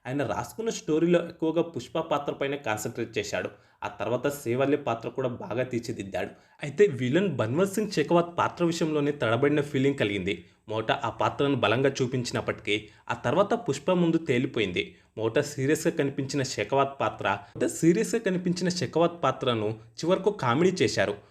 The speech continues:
ఒకవేళ మొదటి నుంచి చివరి వరకు బన్నీకి తగ్గ రీతిలో నువ్వా నేనా అన్నట్టుగా ఉండి ఉంటే అదిరిపోయేది. విలన్గా షెకావత్ పాత్రపైనే కాకుండా ఇతర పాత్రల్లోనూ లైన్లోకి తీసుకురావడంతో విలన్ విషయంలో గజిబిజిగా తయారైంది.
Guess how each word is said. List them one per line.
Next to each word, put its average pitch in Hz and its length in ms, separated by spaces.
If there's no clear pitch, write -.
ఒకవేళ 117 380
మొదటి 127 360
నుంచి 165 240
చివరి 151 320
వరకు 151 240
బన్నీకి 143 480
తగ్గ 143 340
రీతిలో 165 360
నువ్వా 120 380
నేనా 165 340
అన్నట్టుగా 147 380
ఉండి 117 260
ఉంటే 120 460
అదిరిపోయేది. 107 760
విలన్గా 160 360
షెకావత్ 160 540
పాత్రపైనే 147 580
కాకుండా 120 460
ఇతర 196 220
పాత్రల్లోనూ 190 720
లైన్లోకి 139 400
తీసుకురావడంతో 135 720
విలన్ 180 280
విషయంలో 180 380
గజిబిజిగా 143 560
తయారైంది. 101 480